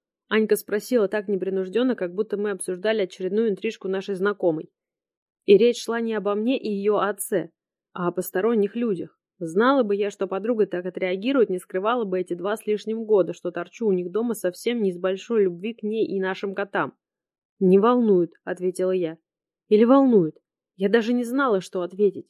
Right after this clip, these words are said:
а Анька продолжила. «Одно могу тебе сказать. Лично меня ничего не смущает.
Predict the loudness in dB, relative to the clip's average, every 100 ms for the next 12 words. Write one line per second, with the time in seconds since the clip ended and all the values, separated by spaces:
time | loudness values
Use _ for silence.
0 | _ -4 -2 -2 -2 -4 -4 0 -2 -2
1 | -6 -10 -14 _ _ _ _ 0 2 6
2 | 8 8 4 0 -2 -4 -2 -2 -2 -4
3 | -6 _ -4 -2 -2 -4 0 0 0 0
4 | 0 4 4 2 -2 -2 -2 -2